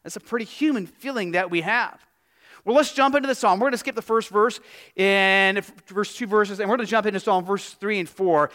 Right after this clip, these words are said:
and kind of dig into this area right here. We're gonna talk about the, the need for forgiveness as David is wrestling here. Let's read verses three and four together.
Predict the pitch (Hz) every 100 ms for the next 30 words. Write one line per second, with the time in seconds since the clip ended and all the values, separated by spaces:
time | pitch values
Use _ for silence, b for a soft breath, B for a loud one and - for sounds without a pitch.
0 | B 151 156 202 165 180 - 156 139 220
1 | 208 185 170 233 170 156 147 151 143 143
2 | 113 _ B B 269 294 302 247 240 226
3 | 220 240 294 320 302 - 240 190 185 202
4 | 196 202 202 185 156 254 185 165 170 185
5 | 247 269 254 180 170 202 214 202 165 135
6 | 156 165 B B - 226 226 226 226 196
7 | 196 196 - 190 180 175 165 156 151 123